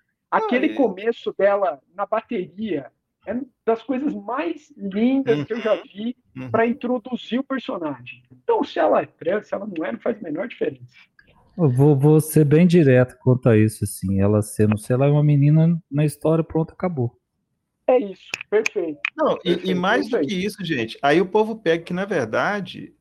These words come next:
Speaker 1: o, o, a paleta de cores da Gwen, inclusive, pelo menos nesse filme, eu não lembro como é que era assim no primeiro, mas tá ligado ao sentimento dela, cara. Tudo é azul no início, tudo é azulado.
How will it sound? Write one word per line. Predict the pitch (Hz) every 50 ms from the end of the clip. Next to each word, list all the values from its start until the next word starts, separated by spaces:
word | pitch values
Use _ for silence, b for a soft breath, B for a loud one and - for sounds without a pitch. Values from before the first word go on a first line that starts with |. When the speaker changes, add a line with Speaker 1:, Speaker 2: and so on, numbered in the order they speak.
| _
Speaker 1:
o, | - 127 120 - - -
o, | 120 113 - -
a | - 117
paleta | - - 147 143 131 120 123 135 165 233 240 - - 214
de | - - 143
cores | - - - 131 143 139 120 113 113
da | 110 113 110
Gwen, | 104 98 98 107 110 117 117
inclusive, | 117 107 - 104 98 95 107 110 135 196 214 196 151 113 101 95 101 - _ _ _ _ _ _ _ _ _ _ _ _ _
pelo | - 131 123 117 110
menos | 117 127 147 165 175 175 170 -
nesse | - 123 127 139 160 156 - -
filme, | 117 - - - 151 165 147
eu | 131
não | 147 160
lembro | 151 127 127 151 156 143
como | 143 - 120 120
é | 113 113
que | - 113
era | 104 110
assim | - - -
no | 107 107 107
primeiro, | - 98 98 104 107 135 165 175 147 - - 117
mas | 120 135 135 -
tá | - 156
ligado | 156 165 165 160 139 139 143 165
ao | 175
sentimento | 170 - - 185 185 - - 208 190 180 190 196 - 214
dela, | 170 - 147 165 190 190 170
cara. | - 107 104 113 - _
Tudo | - 202 240 262 214 208
é | 196 196
azul | 202 202 185 139 117 107 110 131 160 196 220 220 170 113 - _ _
no | 123 127 143
início, | 143 131 123 127 151 190 185 185 - - 104 90 87 _ _ _ _ _ _ _ _
tudo | - 220 254 226 233
é | 226
azulado. | 226 220 175 226 220 196 165 151 156 185 214 202 151 117 101 -